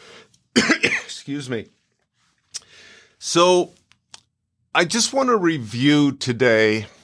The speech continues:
as Jesus continues to challenge his listeners and challenge us,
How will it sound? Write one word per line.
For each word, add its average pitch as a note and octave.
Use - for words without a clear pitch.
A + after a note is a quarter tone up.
as C3
Jesus F3
continues D#3
to -
challenge C3
his A2+
listeners B2+
and G#2+
challenge B2
us, A2+